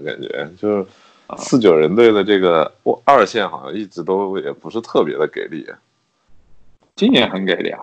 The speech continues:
Speaker 2: 今年四九人的，啊，secondary 是最 tough 的 secondary。
Speaker 1: 哦，所以说一二线都非常的厉害，尤其是前面给 pressure。
Speaker 2: 前面四个人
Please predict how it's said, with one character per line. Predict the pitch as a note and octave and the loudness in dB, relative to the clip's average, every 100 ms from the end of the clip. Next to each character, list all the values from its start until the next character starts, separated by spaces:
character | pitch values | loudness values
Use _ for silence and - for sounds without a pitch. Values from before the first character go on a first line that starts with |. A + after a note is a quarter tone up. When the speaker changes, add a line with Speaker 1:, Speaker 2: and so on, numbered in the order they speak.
| - _ _ _ _ _ - - _ | -18 _ _ _ _ _ -20 -20 _
Speaker 2:
今 | - E3 | -12 -4
年 | D#3+ A#2 A2 | 0 0 -2
四 | - | -4
九 | A2 G2 | 2 2
人 | F2 F2 F#2 | 2 -2 0
的， | G2+ G2 F#2 F2 E2+ - - _ - | 0 2 2 2 0 -2 -10 _ -6
啊， | F2 - - - | -6 -6 -10 -14
secondary | - A2 G#2+ G2 F#2 F2+ F2 | -4 -2 0 0 2 2 0
是 | - - | -2 -4
最 | - C3+ | 0 0
tough | - F2 - | 2 -4 -4
的 | - | -10
secondary。 | - - - - - - _ _ _ _ - - - | -8 -8 -8 -10 -12 -14 _ _ _ _ -20 -20 -12
Speaker 1:
哦， | D2 C#2+ D#2 E2+ E2+ D#2+ D2+ C#2+ _ _ _ _ _ _ | -12 -8 -10 -8 -10 -10 -14 -20 _ _ _ _ _ _
所 | - D#2 | -10 -10
以 | |
说 | D2+ | -6
一 | D2+ F2+ G#2 | -6 2 4
二 | F2+ | 2
线 | - F2 D#2 | -2 -6 -2
都 | F2+ | -2
非 | G#2+ F#2 | 0 -2
常 | D#2+ | -2
的 | D#2 | -4
厉 | D2 C#2+ | -6 -8
害， | C2 | -4
尤 | E2 | -4
其 | E2 - E2+ | -4 -4 -4
是 | F2+ | -6
前 | - - D2+ | -12 -10 -2
面 | G#2 F#2 | -2 -2
给 | C#2 - | -6 -6
pressure。 | - E2+ - - _ _ _ _ _ _ _ | -4 -4 -6 -14 _ _ _ _ _ _ _
Speaker 2:
前 | - G2+ | 0 2
面 | C3+ | 4
四 | B2+ - A2+ | 2 0 0
个 | G2+ | 2
人 | F2 F2+ F#2 F#2 | 4 4 2 -2